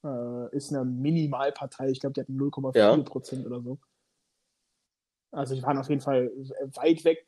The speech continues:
Speaker 2: Ich glaub, die hatten mehr.
Speaker 1: Ja,
Speaker 2: Ich glaub,
Speaker 1: kann,
Speaker 2: die hatten
Speaker 1: kann
Speaker 2: mehr.
Speaker 1: gut sein. Auf jeden Fall weit weg von irgendeiner
Speaker 2: Nee, bei der
Speaker 1: Relevanz.
Speaker 2: Europawahl hatten die viele.
Speaker 1: Aber fand halt gut, was die gemacht haben.
Speaker 2: Ja.
Speaker 1: So,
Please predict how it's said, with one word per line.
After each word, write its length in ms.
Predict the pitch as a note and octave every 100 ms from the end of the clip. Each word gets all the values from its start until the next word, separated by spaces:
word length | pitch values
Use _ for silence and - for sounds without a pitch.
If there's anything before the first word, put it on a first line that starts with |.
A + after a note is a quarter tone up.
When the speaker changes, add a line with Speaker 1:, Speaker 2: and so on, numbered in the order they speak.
| -
Speaker 2:
Ich 100 | -
glaub, 120 | E3
die 60 | D4+
hatten 160 | B3+ A#2+
mehr. 320 | D#3+ C3 A2+
Speaker 1:
Ja, 140 | C#3+ D3
Speaker 2:
Ich 60 |
glaub, 0 |
Speaker 1:
kann, 100 | E3+
Speaker 2:
die 60 | F#3+
hatten 80 | F3
Speaker 1:
kann 40 | B2
Speaker 2:
mehr. 100 | A#2+
Speaker 1:
gut 100 | -
sein. 280 | C3 C#3 B2+
Auf 100 | D3
jeden 100 | C3+
Fall 200 | C#3+ C3+
weit 260 | B2+ D3
weg 160 | D3 D3+
von 140 | D#3
irgendeiner 280 | D3 D#3 C3+
Speaker 2:
Nee, 60 | C#3
bei 60 |
der 100 | C3
Speaker 1:
Relevanz. 140 | C#3+ D#3
Speaker 2:
Europawahl 220 | A2 A2
hatten 120 | A2
die 80 | G#2+
viele. 220 | A2+ G#2+
Speaker 1:
Aber 180 | C#3+ D3+
fand 160 | D#3+ D3+
halt 100 | C#3
gut, 100 | D3
was 140 | C#3+
die 60 | C3+
gemacht 280 | D#3 G3+ F#3
haben. 320 | F3 F3 E3+
Speaker 2:
Ja. 160 | G#2 -
Speaker 1:
So, 380 | D#3 D#3 D3+